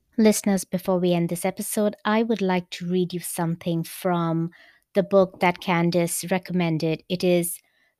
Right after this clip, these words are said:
The Surrender Experiment, My Journey into Life's Perfection by Michael Singer. Michael Singer's philosophy is summed up in one paragra-, paragraph in the concluding pages of this book. It says,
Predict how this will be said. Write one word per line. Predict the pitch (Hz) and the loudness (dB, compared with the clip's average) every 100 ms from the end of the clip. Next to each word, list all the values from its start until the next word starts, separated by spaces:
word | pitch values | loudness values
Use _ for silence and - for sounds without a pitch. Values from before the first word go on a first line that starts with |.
| - | -6
The | |
Surrender | 196 208 196 202 226 | -4 0 2 2 0
Experiment, | 233 - - 175 160 156 156 160 - | -2 -4 0 2 2 2 0 -4 -2
My | 185 180 | 2 2
Journey | 175 185 175 180 185 | 2 0 2 2 2
into | 180 180 | 0 0
Life's | 165 160 - | 2 2 0
Perfection | - 160 - 151 - - 196 220 _ _ | 0 0 2 -2 0 2 4 2 _ _
by | - 175 | 0 2
Michael | 170 160 - 160 | 2 0 0 -4
Singer. | - 156 147 143 147 - _ - - - | 0 2 2 0 -4 -10 _ -20 -20 0
Michael | 226 233 285 | 2 4 4
Singer's | 277 262 262 | 6 6 6
philosophy | - 196 175 175 196 240 - | 2 2 2 2 0 0 -2
is | - | -2
summed | - 190 185 | 0 0 2
up | 196 - | 0 2
in | 175 | 2
one | 170 160 | 2 0
paragra-, | 180 175 170 - - | 2 0 0 -4 -2
paragraph | 190 175 185 202 214 - | 2 2 4 2 0 2
in | 190 | 2
the | 180 | 2
concluding | - 196 180 226 214 214 | 0 0 2 2 2 2
pages | 190 180 170 170 | 2 -2 -2 -4
of | 175 | -4
this | - 160 | -4 -6
book. | - 151 - _ _ _ _ _ - _ - | -4 -6 -6 _ _ _ _ _ -20 _ -2
It | 208 - | -2 0
says, | 175 160 - - | -2 -2 -4 -6